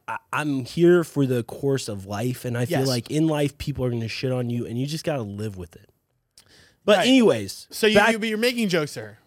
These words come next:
Speaker 1: I made jokes about her in the podcast. This girl recently found out that the podcast, like, that we did make fun of her in the podcast, correct?
Speaker 2: Gotcha.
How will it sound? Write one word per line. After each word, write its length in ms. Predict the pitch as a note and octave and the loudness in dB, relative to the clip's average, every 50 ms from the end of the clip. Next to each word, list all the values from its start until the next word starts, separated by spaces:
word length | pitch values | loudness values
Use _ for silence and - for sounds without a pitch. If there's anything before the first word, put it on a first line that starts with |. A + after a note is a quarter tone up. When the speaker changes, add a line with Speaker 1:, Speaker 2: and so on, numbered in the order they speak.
| - D3+ | 0 2
Speaker 1:
I 100 | E3 G3 | 4 6
made 240 | G#3 A#3+ C4 A#3+ F3 | 8 6 6 6 6
jokes 340 | D#3 G3 F#3+ F#3 E3+ - - | 6 8 8 8 6 4 0
about 240 | C#3+ A#2+ G#2 G2+ | -2 -2 -2 -2
her 160 | G#2 A2+ A#2 A#2+ - | -4 -6 -8 0 4
in 160 | D#3+ G3 G#3 | 6 8 8
the 80 | F#3+ D#3+ | 8 6
podcast. 680 | - D3+ C3 A#2+ A2 - - F#2+ F2+ F#2+ - - - - _ _ | 4 2 0 -2 -4 -6 -10 -12 -12 -12 -14 -16 -20 -20 _ _
This 340 | C3 C3 D#3+ G3 F#3 - | -4 0 2 2 2 2
girl 320 | - - D#3+ D3+ D3 C#3+ C#3 | 2 4 6 8 8 8 6
recently 560 | C3 C#3 C#3 C#3+ C#3 - C#3 B2+ B2+ B2+ B2 | 4 4 2 2 0 -2 -4 -4 -4 -4 -4
found 340 | A#2 - A#2+ A#2+ A#2+ A#2 A2+ | -4 -4 -6 -4 -4 -6 -6
out 360 | A#2 A#2 A#2 A#2 - - - | -4 -4 -4 -4 -6 -8 -6
that 260 | A#2+ A2 A2 G#2+ - - - - _ - | -6 -4 -4 -4 -6 -10 -14 -20 _ -14
the 160 | G#2+ A2+ G#2+ | -10 -10 -8
podcast, 560 | F#2+ - A#2 A2+ A#2 - B2 A#2 A#2 - - - _ _ A2 A2+ | -6 -6 -6 -6 -6 -6 -8 -8 -8 -10 -12 -14 _ _ -18 -12
like, 280 | A2+ G#2 G2+ G2+ - - | -8 -8 -8 -8 -6 -6
that 120 | A2+ A2 | -6 -4
we 140 | G#2 A2 G#2 | -4 -4 -4
did 360 | G#2 A2 A#2 A2+ G#2+ G#2+ A2 | -4 -4 -4 -4 -6 -8 -12
make 220 | G#2+ G#2 G#2+ G2+ - | -10 -10 -10 -10 -10
fun 200 | - G#2 F#2 F2 | -12 -14 -14 -14
of 80 | - | -14
her 120 | - F#2+ F2+ | -16 -16 -16
in 80 | E2+ | -16
the 60 | E2 | -16
podcast, 520 | - - - - - - D3 C3+ - - - - | -18 -18 -18 -18 -18 -20 -20 -20 -20 -20 -14 -8
correct? 140 | - - | -4 0
Speaker 2:
Gotcha. 380 | F#3+ E3+ D#3 C3+ - C#3 A#2 | 0 0 0 -2 -6 -10 -12